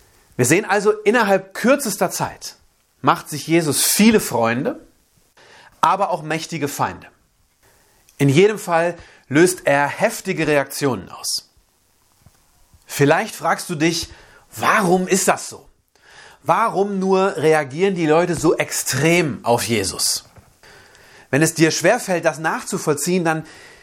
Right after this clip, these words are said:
liegt das vielleicht an dem heute sehr verbreiteten, modernen Denken über Jesus.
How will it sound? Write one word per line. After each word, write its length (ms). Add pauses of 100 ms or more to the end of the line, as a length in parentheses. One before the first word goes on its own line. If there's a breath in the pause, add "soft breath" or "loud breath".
(160 loud breath)
liegt 220
das 140
vielleicht 580
an 160
dem 260
heute 560
sehr 220
verbreiteten, 1040 (220 soft breath)
modernen 600
Denken 500
über 240
Jesus. 680